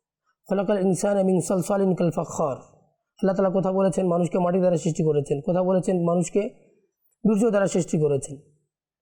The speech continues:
কথা বলেছেন, মানুষকে রক্তপিণ্ড দ্বারা সৃষ্টি করেছেন।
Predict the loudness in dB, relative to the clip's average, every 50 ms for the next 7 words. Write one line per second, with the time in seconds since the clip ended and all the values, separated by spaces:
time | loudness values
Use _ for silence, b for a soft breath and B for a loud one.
0 | _ _ _ _ _ _ _ _ _ _ _ _ _ _ _ _ _ -4 -4 -2
1 | -2 0 0 0 0 0 -2 0 0 0 0 0 0 0 -2 -2 -2 -2 -6 -12
2 | _ _ _ _ _ _ _ _ _ _ _ _ _ _ _ _ _ -4 -2 -2
3 | -2 0 -2 0 0 2 2 2 2 2 2 2 2 0 -2 0 0 0 2 2
4 | 2 0 0 -2 -6 -6